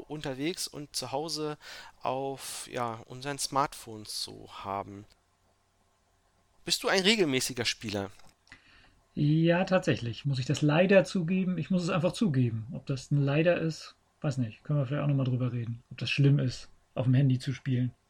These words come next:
Speaker 1: In welchen Situationen spielst du denn?
Speaker 2: Ja, so zur Überbrückung sozusagen von, zum Faulenzen, wenn man in der U-Bahn ist, obwohl da versuche ich ja eigentlich, äh, eher Podcasts zu hören oder teilweise sogar Serien zu gucken, aber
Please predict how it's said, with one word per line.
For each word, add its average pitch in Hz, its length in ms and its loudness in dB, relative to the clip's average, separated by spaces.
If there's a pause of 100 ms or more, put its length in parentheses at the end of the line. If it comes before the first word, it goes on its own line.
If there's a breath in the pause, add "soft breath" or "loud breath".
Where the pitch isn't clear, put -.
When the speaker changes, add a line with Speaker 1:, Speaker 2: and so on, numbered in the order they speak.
(440 soft breath)
Speaker 1:
In 143 80 0
welchen 202 200 8
Situationen 214 400 0
spielst - 320 0
du 139 60 -4
denn? 120 240 -2 (1500 loud breath)
Speaker 2:
Ja, 196 360 10
so 160 160 4
zur 165 840 4
Überbrückung 156 1120 4
sozusagen 131 720 -2
von, 131 540 2 (840)
zum 156 160 4
Faulenzen, 151 680 8
wenn 147 200 6
man 147 160 6
in 147 60 6
der 160 80 4
U-Bahn 160 320 6
ist, 165 220 2
obwohl 143 260 0
da 143 100 2
versuche 139 280 -2
ich 127 80 -6
ja 156 100 -2
eigentlich, 143 360 -2
äh, 139 280 -2
eher 139 340 -2 (440 loud breath)
Podcasts 156 460 0
zu 147 120 4
hören 143 300 4
oder 135 460 2
teilweise 135 300 0
sogar 131 160 0
Serien 156 320 4
zu 160 120 -2
gucken, 160 200 -2
aber 143 240 4